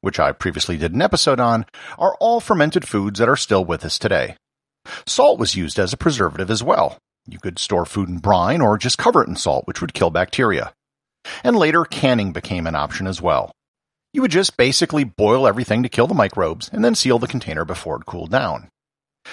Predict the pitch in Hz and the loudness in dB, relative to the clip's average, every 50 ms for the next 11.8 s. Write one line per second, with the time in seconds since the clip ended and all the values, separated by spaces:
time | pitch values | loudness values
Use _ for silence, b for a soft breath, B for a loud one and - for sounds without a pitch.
0 | B B - 190 185 185 208 262 320 - - 277 262 247 208 - 151 135 131 - | B B 2 2 2 4 4 2 2 2 0 -2 -2 -2 0 2 2 2 2 0
1 | 135 113 - - 101 101 101 - - - - 233 220 139 90 69 64 - 101 _ | -2 0 0 0 0 0 0 -4 -6 -4 0 0 0 0 0 -2 -8 -12 -16 _
2 | _ _ - 135 - - 165 - 147 123 - - - 196 190 208 214 208 160 110 | _ _ -4 -2 0 0 0 0 0 -2 -4 -2 0 0 2 2 2 2 4 2
3 | - - 98 101 202 - - - 165 - - - - - - - 202 165 101 78 | 2 2 0 -2 -2 -2 -2 -4 -4 -4 -6 -8 -10 -12 -8 -4 -2 -2 -2 -4
4 | - - - _ _ _ _ _ _ _ _ _ _ - 113 113 117 127 151 160 | -6 -12 -18 _ _ _ _ _ _ _ _ _ _ 0 2 4 4 4 4 2
5 | 143 - - - 110 131 - 135 123 120 - 113 98 98 110 - 143 113 98 - | 0 0 0 2 2 2 0 -2 -2 0 -2 -2 0 -2 -2 -2 -2 -2 -2 -2
6 | - - 135 143 185 202 - - 101 92 87 87 - _ - 139 147 170 214 208 | -2 -2 0 0 0 0 -2 -4 -6 -6 -6 -8 -10 _ 0 0 2 2 2 0
7 | - - 98 82 - - - 117 117 - - 190 165 - - - 80 67 52 - | -2 -4 -6 -6 -4 -2 -2 -2 -2 0 0 0 0 0 -4 -8 -10 -10 -10 -12
8 | - _ _ _ _ _ _ _ B B B B - 139 - - - 202 240 220 | -16 _ _ _ _ _ _ _ B B B B -10 -8 -4 -2 0 0 0 0
9 | - - - 95 - - - - 117 160 - - 180 165 - - 156 180 196 - | 0 -2 -2 -2 -4 -6 -4 -4 -2 -2 -2 -2 -4 -2 0 0 0 0 0 0
10 | 123 95 90 - - - 78 71 71 - 135 - - - - - 160 180 - - | -2 -2 -4 -6 -8 -10 -10 -10 -12 -12 -16 -14 -10 -4 0 2 2 2 2 2
11 | 170 151 131 101 95 95 - 107 - - 98 85 69 67 - | 0 0 0 -2 -4 -2 -2 0 0 0 0 -2 -4 -6 -8